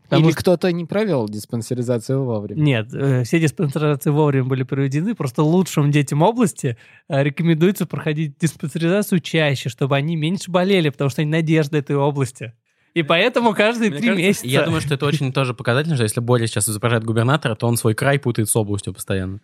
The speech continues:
Speaker 1: <laughs> Нет, у меня край понятный, у меня как бы и моя з-, область ответственности тоже понятна. <laughs> Так что не надо тут говорить, что я что-то с чем-то путаю.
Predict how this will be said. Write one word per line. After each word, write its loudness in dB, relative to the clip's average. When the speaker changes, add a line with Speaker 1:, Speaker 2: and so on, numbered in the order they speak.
Speaker 1:
<laughs> -2
Нет, 0
у 0
меня 0
край 2
понятный, 0
у -8
меня -2
как -6
бы -6
и -2
моя 4
з-, -2
область 2
ответственности 0
тоже -2
понятна. 0
<laughs> -12
Так 2
что -4
не 0
надо 2
тут -2
говорить, 0
что -2
я 4
что-то -2
с -2
чем-то -2
путаю. 2